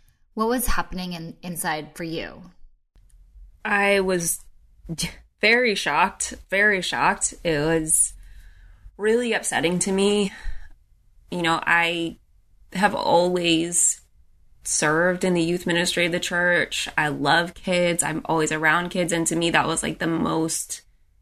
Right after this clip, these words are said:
Speaker 2: inexcusable thing a person can do. And actually, the first time we went out, he had this, like,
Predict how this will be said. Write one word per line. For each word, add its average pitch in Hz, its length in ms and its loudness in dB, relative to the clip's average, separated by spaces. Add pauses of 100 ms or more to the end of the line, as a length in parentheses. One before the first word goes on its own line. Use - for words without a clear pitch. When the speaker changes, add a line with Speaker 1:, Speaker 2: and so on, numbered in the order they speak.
(200)
Speaker 2:
inexcusable 165 1300 0 (380)
thing 170 400 0
a 185 60 2
person 156 440 -2
can 165 180 -2
do. 165 420 2
And 185 100 0
actually, 208 560 0 (540)
the 226 80 0
first 233 340 2
time 214 400 0 (120)
we 190 200 0
went 180 160 2
out, 175 340 2 (500)
he 202 220 -2
had 196 360 2
this, 294 220 -2
like, 208 380 0